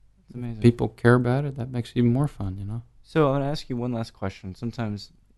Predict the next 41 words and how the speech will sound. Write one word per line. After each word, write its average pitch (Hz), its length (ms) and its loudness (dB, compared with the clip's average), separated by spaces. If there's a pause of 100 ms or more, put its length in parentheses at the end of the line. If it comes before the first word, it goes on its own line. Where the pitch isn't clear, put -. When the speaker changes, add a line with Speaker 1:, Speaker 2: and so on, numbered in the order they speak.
(120)
Speaker 1:
the - 60 -20
guys 95 300 -10
that 92 100 -16
are, 90 160 -18 (240)
I, 98 220 -20
I 107 60 -14
can 107 120 -8
tell 107 180 -2
you're 101 180 -4
a 90 40 -8
film 95 320 -6
fan, 90 360 -10
which 90 120 -18
is 90 120 -20
an - 120 -20 (100)
amazing 90 440 -12
thing. 90 280 -16 (580)
Um, 90 260 -16
nature 113 360 0
fan, 107 360 0
mountains, 98 480 0
whiskey. 98 500 -10 (500)
So 135 100 -4
if 139 100 -6
you 175 100 -4
found 139 340 4
yourself 113 600 2 (100)
at 95 160 -6
a 95 60 -4
beautiful 117 680 0
hotel 107 440 0
bar 98 360 -6
sipping 98 380 -16
some 95 180 -16
High 90 200 -12
West, 87 500 -14 (420)
who 160 400 6 (320)
in 110 140 -4
all 123 180 8
of 110 120 2
history 95 520 -4